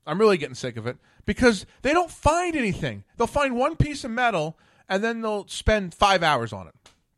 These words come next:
Uh, can you find a hole? Can you find a shaft? Can you find, do something? But yet I still watch every week. <coughs> I guess they're doing their job.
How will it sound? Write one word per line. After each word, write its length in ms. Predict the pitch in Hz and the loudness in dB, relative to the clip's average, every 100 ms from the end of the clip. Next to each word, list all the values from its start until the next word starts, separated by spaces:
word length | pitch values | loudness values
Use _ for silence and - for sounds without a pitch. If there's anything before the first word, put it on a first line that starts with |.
| _ _ _ _ _ _ - | _ _ _ _ _ _ -12
Uh, 60 | 156 - | -12 -8
can 140 | - 214 | -4 -2
you 80 | 190 | 0
find 300 | 208 254 247 | 0 0 -2
a 60 | |
hole? 400 | - 226 135 - _ _ | 0 0 0 -6 _ _
Can 140 | - 196 | 0 2
you 100 | 180 | 2
find 320 | - 240 262 | -2 -6 -8
a 20 | |
shaft? 440 | 226 - 175 110 - | -12 -8 -8 -10 -14
Can 120 | 185 | -16
you 60 | 175 | -12
find, 280 | 240 233 - _ - | -8 -8 -10 _ 0
do 220 | 294 339 | 4 6
something? 580 | - 302 262 - 160 123 | 4 2 2 2 -2 2
But 140 | 180 | 4
yet 160 | 226 202 | 6 6
I 80 | 151 | 4
still 260 | - 233 | 2 2
watch 260 | 247 247 - | 0 -6 -10
every 180 | 104 92 | -12 -14
week. 280 | 80 _ _ _ _ _ _ _ _ _ _ _ - | -18 _ _ _ _ _ _ _ _ _ _ _ -12
<coughs> 380 | - - - 220 | -8 -6 -6 -6
I 100 | 160 | -6
guess 180 | 156 - | -6 -8
they're 100 | 143 | -4
doing 240 | 165 170 | -2 0
their 100 | 196 | -2
job. 400 | 220 202 90 | 0 -2 -2